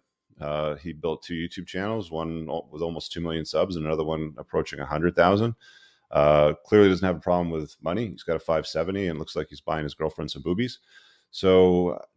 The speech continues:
dude's doing quite well. Uh, the L T R angle for him worked out quite well. Now, last video on his last channel was we broke up. Did they break up, get back together? I don't know. I don't have time to do that much recon.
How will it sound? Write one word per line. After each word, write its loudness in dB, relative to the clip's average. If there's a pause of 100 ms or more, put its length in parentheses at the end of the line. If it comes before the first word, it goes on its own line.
(100)
dude's -2
doing 0
quite 2
well. 0
Uh, 0
the -6
L 2
T -6
R 2
angle -2
for -8
him -6
worked -4
out -2
quite -4
well. 0
Now, -2 (800)
last -6
video -2
on -4
his -8
last -2
channel -2
was -4
we -8
broke -2
up. 2 (640)
Did -16
they -8
break -2
up, -2
get -14
back -2
together? -4
I -2
don't -6
know. -10
I -4
don't -4
have -10
time -8
to -10
do -8
that -6
much -16
recon. -8